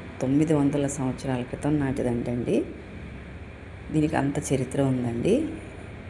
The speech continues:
దీని గురించి ఇంకా ఫుల్ డీటెయిల్స్ చెప్తూ ఉంటానండి వీడియోల్లో.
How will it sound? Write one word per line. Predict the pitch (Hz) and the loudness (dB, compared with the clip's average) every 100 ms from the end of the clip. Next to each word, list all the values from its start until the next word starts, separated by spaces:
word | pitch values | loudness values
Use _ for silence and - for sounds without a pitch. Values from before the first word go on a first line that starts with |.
| - - - - - - | -12 -12 -12 -14 -14 0
దీని | 175 170 | 6 6
గురించి | 160 151 160 160 147 147 147 143 - - - - | 6 6 6 6 4 4 4 2 -2 -12 -8 -2
ఇంకా | 170 165 | 4 4
ఫుల్ | 160 151 165 | 6 6 6
డీటెయిల్స్ | 160 143 147 135 - 127 127 123 - - - - - - - - | 6 4 4 2 2 2 2 0 -6 -14 -14 -14 -14 -14 -12 -2
చెప్తూ | 127 - 156 | -2 -2 0
ఉంటానండి | 139 131 127 123 117 135 | 2 4 2 2 2 4
వీడియోల్లో. | 185 127 127 120 - - 285 | 4 4 4 2 2 2 2